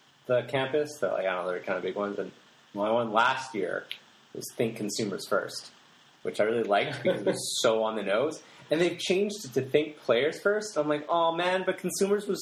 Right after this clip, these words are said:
Speaker 1: so on the nose."
Speaker 2: <laughs>
Speaker 1: Anyway, the one I got this year, right? 'Cause we moved desks and stuff over the break. The
Speaker 2: I
Speaker 1: winter
Speaker 2: think they
Speaker 1: break.
Speaker 2: should s-, users. Think users first. I think
Speaker 1: Anyway,
Speaker 2: use
Speaker 1: think players first.
Speaker 2: Anyway,
Speaker 1: Anyway, it's
Speaker 2: fine.
Speaker 1: fine. It's, we're moving on. I don't,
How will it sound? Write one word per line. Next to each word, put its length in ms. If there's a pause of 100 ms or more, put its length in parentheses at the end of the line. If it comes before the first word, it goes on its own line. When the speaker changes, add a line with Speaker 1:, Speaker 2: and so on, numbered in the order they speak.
(180)
Speaker 1:
so 300
on 240
the 80
nose." 480 (160)
Speaker 2:
<laughs> 40 (600)
Speaker 1:
Anyway, 500 (460)
the 80
one 120
I 60
got 260
this 300
year, 180
right? 180
'Cause 120
we 160
moved 360
desks 280
and 100
stuff 240
over 200
the 100
break. 500 (160)
The 80
Speaker 2:
I 40
Speaker 1:
winter 120
Speaker 2:
think 120
they 40
Speaker 1:
break. 220 (200)
Speaker 2:
should 200
s-, 80
users. 600
Think 220
users 420
first. 480
I 60
think 160
Speaker 1:
Anyway, 140
Speaker 2:
use 180
Speaker 1:
think 260
players 380
first. 340
Speaker 2:
Anyway, 240
Speaker 1:
Anyway, 180
it's 80
Speaker 2:
fine. 100
Speaker 1:
fine. 240
It's, 200
we're 140
moving 300
on. 180
I 80
don't, 220